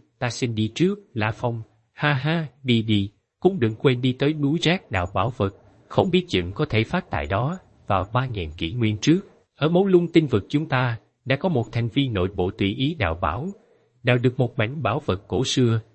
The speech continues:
bán qua tay đã kiếm được trên một ức đơn vị hỗn nguyên, nhất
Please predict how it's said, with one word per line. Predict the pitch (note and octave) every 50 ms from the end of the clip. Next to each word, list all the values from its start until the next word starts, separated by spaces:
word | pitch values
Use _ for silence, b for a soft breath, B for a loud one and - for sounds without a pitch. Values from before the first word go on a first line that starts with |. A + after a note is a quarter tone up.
| _ _ _ -
bán | C#3 D3 F3 F#3
qua | - D#3 C#3
tay | - - C3 B2+
đã | B2 B2
kiếm | A#2 - - F3+ F#3+ D#3
được | G2+ F#2+ F2+ -
trên | - C#3+ C3
một | G#2+ F#2 -
ức | F3 F#3+ F#3+ -
đơn | D3+ B2+ A#2+ A2+
vị | G#2 - F2 F2
hỗn | F#2+ A2 G2 C3+ B2+
nguyên, | A#2 A#2 A#2 A2 G#2 - _ _ _ _ -
nhất | F#3 F#3+